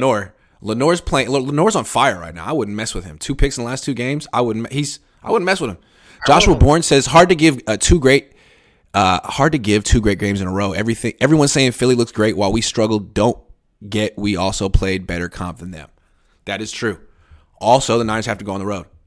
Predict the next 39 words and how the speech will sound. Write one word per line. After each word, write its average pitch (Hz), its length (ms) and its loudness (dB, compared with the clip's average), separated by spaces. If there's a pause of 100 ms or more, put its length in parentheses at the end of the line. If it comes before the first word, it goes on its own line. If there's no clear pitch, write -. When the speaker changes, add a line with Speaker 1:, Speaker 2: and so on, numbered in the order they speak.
(1040)
Speaker 1:
Tony 156 280 4
says, 113 520 0
"I 120 100 2
hate 165 320 2
to 147 80 -2
say 135 280 6
it, - 80 0
Eagles 127 260 2
will 107 80 2
win 113 160 0
this 117 140 -2
game 110 260 -2
in 110 80 -2
the 98 60 -6
trenches. 107 380 -4
Philly 113 220 0
O-line 104 320 -2
is 101 100 -4
so 92 300 -4
good. 87 400 -8
Philly 117 240 -2
D-line 107 360 -2
is 104 140 -6
gonna 101 200 -4
be 104 120 -4
more 101 200 -4
than 101 200 -8 (280)
what 117 140 2
the 107 60 -2
Niners 101 300 -2 (400)
interior 107 440 -4
offensive 98 360 -6
line 95 200 -6
can 73 140 -14
handle." 90 400 -10 (580)
That's 90 220 -4
a 92 60 -6
serious 101 360 -2
possibility. 95 600 -4